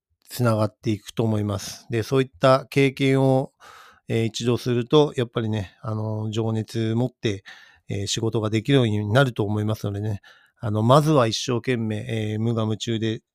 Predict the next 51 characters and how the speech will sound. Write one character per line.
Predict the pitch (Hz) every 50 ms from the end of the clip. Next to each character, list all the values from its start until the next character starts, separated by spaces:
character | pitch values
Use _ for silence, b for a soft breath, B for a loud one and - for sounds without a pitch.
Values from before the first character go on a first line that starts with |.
| _ _
働 | - - 107 101 - 123 110 113 113
い | 113
て | - - 117 113 117 - 135
み | 123 127 123
る | 110 117 110
っ | -
て | - 131
い |
う | 123
の | 120 117
も | 110 107
一 | - - - 120
つ | 107
だ | 117 107
と | - - 110
思 | 110 110 113 120
い | 120
ま | 120 123
す | 117 -
の | 123 117
で、 | 104 104 107 110 - -
ま | 123 113
あ、 |
今 | - - 147 139
回 | - 123 110
の | 110
テ | - 139 127
ー | 117
マ、 | 110 110 -
情 | 117 117 123 123
熱 | 123 120 117 - 131
な | 123 120
く | - 120
し | -
て | - 117
成 | - 120 117
功 | 110 - - 117
な | 113 113
い | 113 110
っ |
て | - _ -
い | 117
う |
と | 110 123
こ | 104 120
ろ | 113 101
を | 95
ね、 | 101 104 101 B B B B B B B
一 | - - 147 135
つ | -
の | - 123 107 101 -